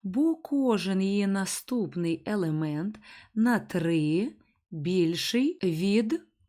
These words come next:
попереднього. Оця трієчка — це і буде різниця арифметичної прогресії.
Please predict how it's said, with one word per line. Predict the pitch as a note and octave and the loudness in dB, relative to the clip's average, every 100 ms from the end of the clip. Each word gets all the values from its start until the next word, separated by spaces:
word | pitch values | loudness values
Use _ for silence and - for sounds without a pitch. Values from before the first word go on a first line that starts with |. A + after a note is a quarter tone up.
| _ _ | _ _
попереднього. | A#3+ B3 F4 D#4+ G#3+ D3 D3+ C#3 D3 D3 _ _ _ _ _ _ _ _ _ _ _ _ _ _ _ _ _ _ _ F2 _ _ _ _ _ _ _ _ _ _ _ _ _ _ _ _ | -4 0 0 2 0 0 -2 -4 -6 -10 _ _ _ _ _ _ _ _ _ _ _ _ _ _ _ _ _ _ _ _ _ _ _ _ _ _ _ _ _ _ _ _ _ _ _ _
Оця | - C#4 C4+ B3+ F3+ | 0 0 2 0 -2
трієчка — | C#3 A3 G#3+ G#3 E3+ F3 G3+ - - C#4 D#4 G4+ - - - _ | -2 0 2 2 2 0 -2 -4 -4 -2 -2 -4 -16 -20 -20 _
це | - - C#4 A#3+ - | -4 0 2 0 0
і | G#3+ F3 | 2 2
буде | D3 D3 F3+ E3 D#3 C#3+ G3+ D#4 - | 2 -4 -2 -2 -2 2 4 2 -2
різниця | F#3 F#3 F3 D3 E3+ E3 E3+ F3 - C4+ | -4 0 0 0 -2 0 -2 -2 -4 -6
арифметичної | - F#3+ E3+ F#3 E3+ - E3+ - F3 E3 | -4 -2 -2 -4 -4 -4 -6 -4 -6 -6
прогресії. | F3 E3+ D#3+ E3 C3+ - E3 | -6 -6 -4 -6 -8 -12 -16